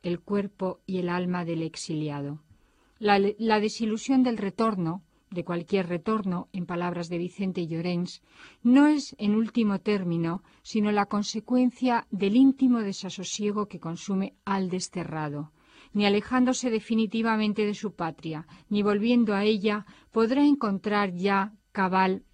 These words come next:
satisfacción. No obstante, ese sentimiento de pérdida inherente a todo exilio,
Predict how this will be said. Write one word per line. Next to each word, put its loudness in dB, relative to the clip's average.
satisfacción. -10
No 8
obstante, 4
ese 0
sentimiento 2
de 2
pérdida 0
inherente 0
a -2
todo 0
exilio, -2